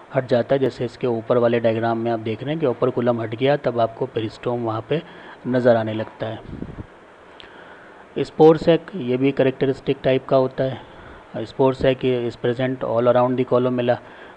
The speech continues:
columella के चारों तरफ होता है। अभी तक जो आप पढ़ रहे थे उसमें हम पढ़ रहे थे कि इसमें, अ,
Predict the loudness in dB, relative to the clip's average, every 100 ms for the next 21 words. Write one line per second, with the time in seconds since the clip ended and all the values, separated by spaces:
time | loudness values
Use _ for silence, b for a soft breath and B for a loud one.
0 | -8 0 2 4 4 4 4 4 4 2
1 | 0 -2 -4 -4 -4 0 0 0 2 4
2 | 4 4 2 2 0 0 -2 -2 -2 0
3 | 0 0 0 -2 0 0 -2 B B B
4 | B -12 -12 -4 -2 0 0